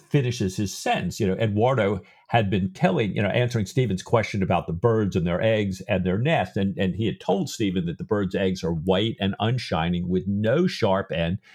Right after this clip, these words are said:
and had said their nest is made of, when they were interrupted, when Stephen returns, he says, "Mud. The nest is made of mud." <laughs> And,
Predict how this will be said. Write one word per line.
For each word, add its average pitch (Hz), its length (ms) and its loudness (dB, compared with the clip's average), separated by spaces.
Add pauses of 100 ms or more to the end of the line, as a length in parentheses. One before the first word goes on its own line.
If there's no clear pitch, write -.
(260)
and 110 120 4
had 104 140 0
said 110 260 2
their 101 140 2
nest 156 420 0
is 104 180 2
made 156 480 2
of, 92 360 0
when 90 160 2
they 95 120 2
were 98 120 2
interrupted, 123 680 0 (160)
when 185 160 0
Stephen 95 280 0
returns, 131 360 0
he 92 80 -8
says, 92 280 -2
"Mud. 220 500 0 (260)
The 92 80 2
nest 104 400 2
is 135 160 2
made 92 320 2
of 110 140 0
mud." 233 720 0
<laughs> - 40 -20 (100)
And, - 140 -2